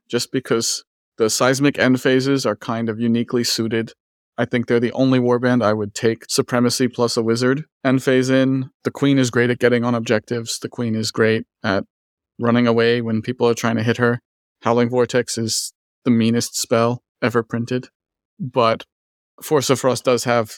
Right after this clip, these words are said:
you know, slightly better surges and a substantially stronger upgrade package. The only other deck I would really offer for consideration, and I have not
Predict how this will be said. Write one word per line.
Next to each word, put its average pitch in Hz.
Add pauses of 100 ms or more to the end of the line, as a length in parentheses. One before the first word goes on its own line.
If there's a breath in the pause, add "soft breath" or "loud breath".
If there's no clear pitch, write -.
you 135
know, 113
slightly 117
better 110
surges 131 (140)
and 110
a 104
substantially 117
stronger 110
upgrade 120
package. 123 (540)
The 143 (260)
only 202
other 160
deck 139
I 120
would 117
really 120 (120)
offer 123
for 123
consideration, 113
and 110
I 110
have 117
not 120